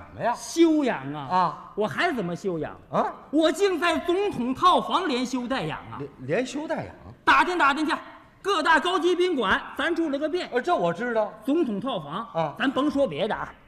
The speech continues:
Speaker 2: 就说人家那个电脑坐便，
Speaker 1: 厕所？
Speaker 2: 一色儿自动化呀。
Speaker 1: 哦，不知道。
Speaker 2: 自动冲洗。
Speaker 1: 嗯。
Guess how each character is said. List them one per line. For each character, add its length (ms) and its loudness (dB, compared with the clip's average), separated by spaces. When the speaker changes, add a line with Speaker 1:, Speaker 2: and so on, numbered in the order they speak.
Speaker 2:
就 120 2
说 160 2
人 120 2
家 80 2
那 100 2
个 260 -2
电 240 6
脑 240 -6
坐 160 0
便， 160 0
Speaker 1:
厕 240 -4
所？ 260 -10
Speaker 2:
一 220 4
色 180 -2
儿 120 -8
自 200 -4
动 180 -2
化 140 -4
呀。 240 -12
Speaker 1:
哦， 160 -20
不 100 -20
知 120 -20
道。 160 -18
Speaker 2:
自 200 -4
动 160 0
冲 260 2
洗。 380 -10
Speaker 1:
嗯。 180 -8